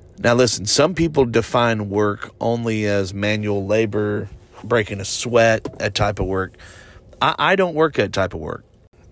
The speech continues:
I mean, when I'm coaching, a lot of times I'm breaking a sweat. No doubt about it.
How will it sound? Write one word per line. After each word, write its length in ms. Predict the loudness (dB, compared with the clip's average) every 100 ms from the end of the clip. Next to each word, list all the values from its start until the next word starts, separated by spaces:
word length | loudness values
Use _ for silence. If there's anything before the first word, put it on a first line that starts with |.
| _ -20 -20 _ -16 -8
I 140 | -2
mean, 180 | 0 0
when 120 | 2
I'm 140 | 0 0
coaching, 480 | 4 4 4 -2 0
a 40 |
lot 160 | 2 2
of 80 |
times 240 | 0 -4 -4
I'm 120 | -4
breaking 300 | -4 -4 -6
a 60 | -10
sweat. 320 | -10 -10 -12 _ _
No 140 | -4 -2
doubt 240 | -2 -4
about 220 | -4 -8
it. 80 | -10